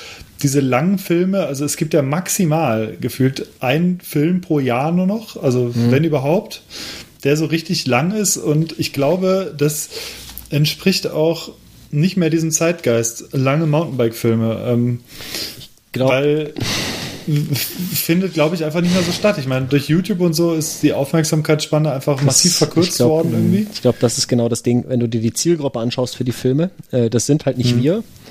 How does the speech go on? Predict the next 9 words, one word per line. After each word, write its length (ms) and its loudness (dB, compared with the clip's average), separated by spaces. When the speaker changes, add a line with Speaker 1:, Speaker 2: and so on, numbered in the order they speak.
Speaker 2:
sondern 240 2
das 100 -2
sind, 200 2
glaub 140 4
Speaker 1:
Ja. 40 2
Speaker 2:
ich, 80 -8
deutlich 600 -2
jüngere 320 0
Leute. 340 0